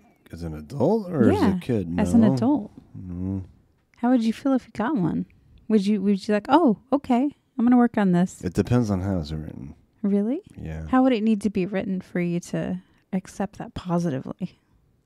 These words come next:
Speaker 2: I mean, I feel like she thought, she's like, "Oh, I'm gonna make this cute and clever. This is how I'm gonna get things done."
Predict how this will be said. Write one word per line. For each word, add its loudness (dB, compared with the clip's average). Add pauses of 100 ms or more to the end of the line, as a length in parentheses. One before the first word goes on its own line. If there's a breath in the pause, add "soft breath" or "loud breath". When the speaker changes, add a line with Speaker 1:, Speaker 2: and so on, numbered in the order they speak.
(720)
Speaker 2:
I -2
mean, 2
I 2
feel -2
like -2
she -6
thought, -4
she's -10
like, -10
"Oh, 0
I'm 6
gonna 10
make 6
this -4
cute 0
and 4
clever. 0 (500 soft breath)
This 0
is -6
how -4
I'm -2
gonna -2
get -10
things -2
done." -6